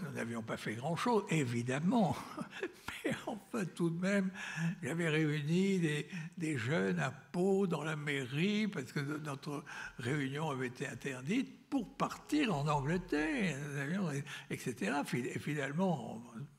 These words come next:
vous raconterai pas, mais d'ailleurs, finalement, nous, nous étions partis dix-sept.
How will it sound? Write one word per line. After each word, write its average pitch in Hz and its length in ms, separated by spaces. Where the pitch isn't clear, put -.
vous 123 60
raconterai 113 400
pas, 160 180
mais 127 140
d'ailleurs, 160 240
finalement, 165 540
nous, 190 300
nous 156 140
étions 156 280
partis 185 680
dix-sept. - 960